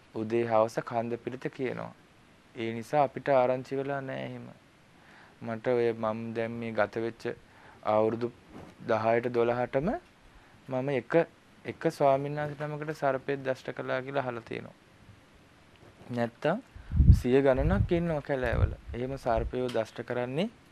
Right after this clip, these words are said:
දෂ්ට කළත් විස බහිනවා ඉක්මනට, මරණයටපත් වෙන්නේ නැහැ. හේතුව මොකද්ද? අර මෙත් පැතිරවීම. අන්න මෙත් පැතිරවීම කියන්නේ ධර්මයක්. ඒක මතක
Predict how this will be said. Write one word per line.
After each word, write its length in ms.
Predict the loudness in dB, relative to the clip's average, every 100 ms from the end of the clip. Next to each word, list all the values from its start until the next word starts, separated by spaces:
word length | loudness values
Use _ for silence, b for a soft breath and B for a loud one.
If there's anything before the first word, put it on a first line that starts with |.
| b b b b -20 -20 -20
දෂ්ට 440 | -2 2 2 4 6
කළත් 340 | 8 6 4 -2 -20 -20 -20 -8
විස 180 | -6 -2 2
බහිනවා 500 | 4 2 -2 -4 -4
ඉක්මනට, 360 | -6 -10 -10
මරණයටපත් 560 | -4 -2 -2 -6 -10 -6 -6 -4
වෙන්නේ 200 | -8 -8
නැහැ. 120 | -10 -14 _ -20 -20 -20 -20 -20 -12
හේතුව 360 | 0 0 0 -4
මොකද්ද? 340 | 0 0 0 -6 -10 B B B B -6
අර 180 | -4 -2
මෙත් 260 | -2 -4 -6
පැතිරවීම. 720 | 0 0 2 -2 -2 -4 -2
අන්න 320 | -2 -2 -4 -8 B B B B B B
මෙත් 280 | 0 2 2 6
පැතිරවීම 800 | 8 8 6 6 6 4 2 0
කියන්නේ 340 | 0 0 0
ධර්මයක්. 540 | 2 2 2 0 -4 -6 -16 _ _ -20 -20 -20 _ _ _
ඒක 260 | 2 4 4
මතක 400 | 2 0 0 0